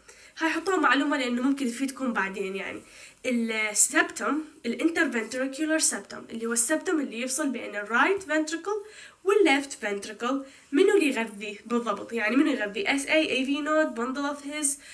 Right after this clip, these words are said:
left، بلا bundle branch بالتحديد، اللي يغذيه ال-، السبتم راح يغذيه الليفت بن-، bundle branch، الليفت. تشوفون هذا الليفت بندل برانش، يعني اذا قلت لكم انه السبتم منو يغذي ال-، بالضبط، منو ينطي الامبلس،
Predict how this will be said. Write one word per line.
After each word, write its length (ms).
left، 500
بلا 420
bundle 340
branch 340
بالتحديد، 580
اللي 180
يغذيه 560
ال-، 500
السبتم 420
راح 120
يغذيه 320
الليفت 380
بن-، 320
bundle 420
branch، 260
الليفت. 640
تشوفون 360
هذا 320
الليفت 300
بندل 260
برانش، 280
يعني 260
اذا 140
قلت 260
لكم 240
انه 140
السبتم 680
منو 140
يغذي 460
ال-، 380
بالضبط، 680
منو 140
ينطي 300
الامبلس، 580